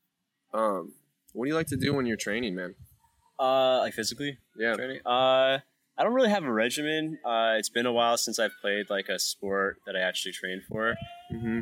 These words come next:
Speaker 2: But, um, I have my, I basically do, like, the Greaser Groove type stuff, like,
Speaker 1: Sure.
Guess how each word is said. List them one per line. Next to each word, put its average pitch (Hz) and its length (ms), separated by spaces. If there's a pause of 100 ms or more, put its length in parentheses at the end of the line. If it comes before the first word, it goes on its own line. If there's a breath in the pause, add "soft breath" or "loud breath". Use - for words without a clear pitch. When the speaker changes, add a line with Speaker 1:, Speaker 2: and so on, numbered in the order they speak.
(120)
Speaker 2:
But, 104 220
um, 101 540 (240)
I 113 80
have 127 140
my, 127 360
I 139 40
basically 143 300
do, 135 100
like, 117 160
the 117 100
Greaser 107 540
Groove 101 380
type 101 200
stuff, 101 460
like, 95 180
Speaker 1:
Sure. - 140